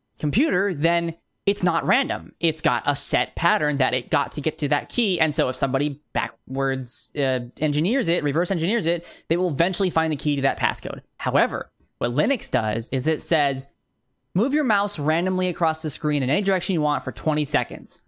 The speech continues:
And each time you do that, every pixel on the screen counts as a letter or a number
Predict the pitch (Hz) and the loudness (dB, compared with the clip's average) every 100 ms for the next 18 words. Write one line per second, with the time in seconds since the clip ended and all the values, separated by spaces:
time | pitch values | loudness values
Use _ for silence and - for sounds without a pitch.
0 | _ _ _ _ _ - 151 147 - 190 | _ _ _ _ _ 0 0 0 -2 -2
1 | 226 - 233 214 180 196 277 165 156 - | -2 0 0 0 0 0 2 0 0 -4
2 | _ - 175 208 - 240 233 226 196 156 | _ -2 0 0 0 0 0 0 0 0
3 | 160 135 - 226 202 160 165 156 160 135 | 0 -2 -2 0 0 0 0 0 0 0
4 | 131 120 131 123 _ _ _ _ _ _ | 0 0 -2 -4 _ _ _ _ _ _
5 | 147 143 214 160 147 139 139 165 240 160 | -6 0 2 2 0 2 0 0 0 0
6 | 127 131 | -2 -2